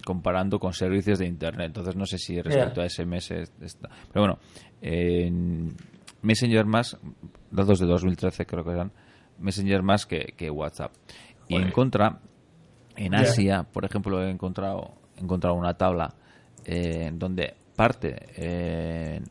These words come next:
Speaker 1: WeChat es, es bastante más conocido.
Speaker 2: Ya.
Speaker 1: Pero, eh, in-, en India o como Malasia, eh, WhatsApp es el, el que se lleva el pastel por,
Speaker 2: <laughs>
Speaker 1: por goleada.
Speaker 2: Ya.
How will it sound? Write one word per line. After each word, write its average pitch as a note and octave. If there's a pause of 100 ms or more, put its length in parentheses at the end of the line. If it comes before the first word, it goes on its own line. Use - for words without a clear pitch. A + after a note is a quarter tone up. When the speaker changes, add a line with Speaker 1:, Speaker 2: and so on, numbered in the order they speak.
Speaker 1:
WeChat -
es, -
es F2+
bastante G2 (380)
más F#2+
conocido. G2 (500)
Speaker 2:
Ya. C#3 (560)
Speaker 1:
Pero, G#2 (400)
eh, F2
in-, G#2
en F#2+
India G#2+
o F2
como F2
Malasia, G#2+ (260)
eh, A#1
WhatsApp F2
es -
el, D#2 (360)
el F2
que F2
se E2+
lleva E2 (240)
el E2+
pastel G#2
por, D2
Speaker 2:
<laughs> -
Speaker 1:
por F2
goleada. E2+
Speaker 2:
Ya. C3